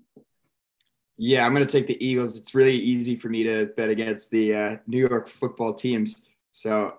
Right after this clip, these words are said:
uh, gotta go with the Eagles here. Jalen Hurts is playing well. Uh, Daniel Jones, obviously not. And the Giants are, you know, I don't think they're gonna get a win coming off of this Jason Garrett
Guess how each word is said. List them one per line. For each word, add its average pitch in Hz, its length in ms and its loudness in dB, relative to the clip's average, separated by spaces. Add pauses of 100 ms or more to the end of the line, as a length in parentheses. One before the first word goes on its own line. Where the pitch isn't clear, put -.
uh, 107 360 0 (100)
gotta 117 200 0
go 120 120 0
with 120 140 -2
the 120 300 2
Eagles 127 260 0
here. 120 460 -2 (400)
Jalen 135 220 4
Hurts 135 220 0
is 110 80 -12
playing 127 320 -2
well. 113 600 0
Uh, 104 340 -4 (260)
Daniel 117 280 0
Jones, 110 640 -2
obviously 104 460 -6
not. 101 480 -6
And 95 280 -12
the 101 40 -6
Giants 104 400 -4
are, 107 180 -4 (1000)
you 139 120 -4
know, 120 260 0
I 151 100 2
don't 175 100 2
think 175 120 2
they're 156 80 0
gonna 139 200 0
get 127 100 2
a 117 40 0
win 123 340 -2
coming 120 280 -4
off 113 240 -6
of 107 100 -10
this - 520 -2 (160)
Jason 113 340 -2
Garrett 107 380 -2